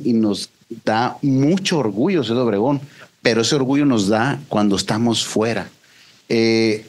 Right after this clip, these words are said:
debemos de sentirnos mucho más orgullosos de ser de Obregón.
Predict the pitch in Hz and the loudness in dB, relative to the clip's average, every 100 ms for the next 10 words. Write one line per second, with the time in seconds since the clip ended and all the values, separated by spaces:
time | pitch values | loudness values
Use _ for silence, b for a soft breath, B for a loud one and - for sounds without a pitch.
0 | - 110 107 117 135 156 135 110 104 127 | -8 0 2 4 4 4 2 0 0 0
1 | 131 139 123 117 113 110 - 104 107 123 | 2 0 2 2 2 0 0 2 2 0
2 | - 143 120 110 101 107 120 - 135 123 | 0 0 2 2 2 2 2 0 0 0
3 | 101 - 113 110 117 120 104 95 107 131 | 0 0 0 0 2 2 2 2 4 2
4 | 117 | 0